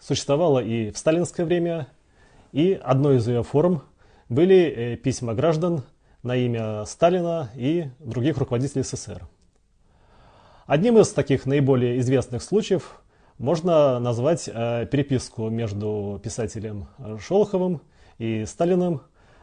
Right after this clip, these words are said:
э, весной тридцать третьего года по поводу того, значит, э, состояния голода, который оказался, э, Вешенский район, в котором проживал Шолохов.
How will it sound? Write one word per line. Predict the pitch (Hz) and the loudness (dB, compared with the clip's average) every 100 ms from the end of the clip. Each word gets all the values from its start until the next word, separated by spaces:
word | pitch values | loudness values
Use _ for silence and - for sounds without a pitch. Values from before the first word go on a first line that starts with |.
| - | -8
э, | 113 117 | -4 0
весной | 127 - 123 113 107 | 0 0 -2 -2 -2
тридцать | 95 135 - | -2 -2 -2
третьего | 123 - 113 | -4 -4 -4
года | 120 185 185 175 - _ _ - - - - | 0 2 2 0 -4 _ _ -20 -20 -20 -4
по | 123 | 0
поводу | 170 185 175 139 135 131 123 120 117 | 4 6 6 6 6 6 2 0 -2
того, | 127 123 | -2 0
значит, | 113 104 101 - | -2 -6 -12 -14
э, | 110 107 107 101 | -10 -8 -8 -10
состояния | - - 123 113 113 | -12 -8 -6 -4 -4
голода, | 107 185 151 | -2 0 0
который | 127 110 139 139 117 107 87 127 | -4 -4 -2 0 -2 -4 -10 -12
оказался, | 117 113 143 - 127 120 85 _ _ _ _ _ | -6 -2 -4 -2 -4 -4 -8 _ _ _ _ _
э, | 107 107 107 | -12 -6 -4
Вешенский | 127 120 - - | -4 -6 -8 -6
район, | 127 175 139 - | -4 -2 -4 -8
в | - | -8
котором | - 127 | -4 -4
проживал | 120 117 131 127 | -2 -2 -2 -2
Шолохов. | 135 131 - 120 | -2 -2 -2 -8